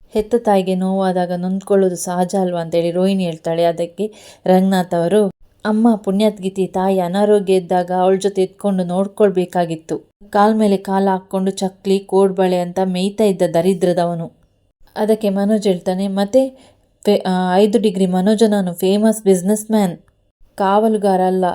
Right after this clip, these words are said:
ಈ ಮನೆಯಲ್ಲಿ ಮೀನಾ ಸೂರ್ಯ ಇದ್ದಾರೆ." ಅದಕ್ಕೆ ಮೀನಾ ಹೇಳ್ತಾಳೆ, "ಮನೋಜ್ ಅವರೇ ಸ್ವಲ್ಪ ಜಾಸ್ತಿ ಆಗ್ತಾ ಇದೆ."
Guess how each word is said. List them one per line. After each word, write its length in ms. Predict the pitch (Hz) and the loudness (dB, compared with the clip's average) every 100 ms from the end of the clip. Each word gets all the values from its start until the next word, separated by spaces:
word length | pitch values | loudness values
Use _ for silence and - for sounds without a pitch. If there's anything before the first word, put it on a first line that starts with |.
| - _ _ - | -6 _ _ -2
ಈ 100 | 196 | 0
ಮನೆಯಲ್ಲಿ 500 | 190 196 214 196 190 | 2 2 2 2 2
ಮೀನಾ 320 | 190 214 220 | 2 2 2
ಸೂರ್ಯ 300 | 214 196 190 | 2 2 2
ಇದ್ದಾರೆ." 460 | 180 190 180 165 - _ _ _ - | 2 2 2 -2 -8 _ _ _ -4
ಅದಕ್ಕೆ 340 | 196 202 196 | -2 0 -2
ಮೀನಾ 300 | 190 208 208 | 0 2 2
ಹೇಳ್ತಾಳೆ, 580 | 190 170 170 175 - - | 0 -2 -2 -2 -6 -12
"ಮನೋಜ್ 420 | 175 180 185 202 196 | -8 -4 0 0 2
ಅವರೇ 200 | 180 165 | 0 0
ಸ್ವಲ್ಪ 280 | 190 180 | -4 -4
ಜಾಸ್ತಿ 440 | 175 175 190 - 214 | -2 0 -2 0 2
ಆಗ್ತಾ 320 | 190 - 190 | 2 0 -6
ಇದೆ." 300 | 180 170 - | -4 -4 -8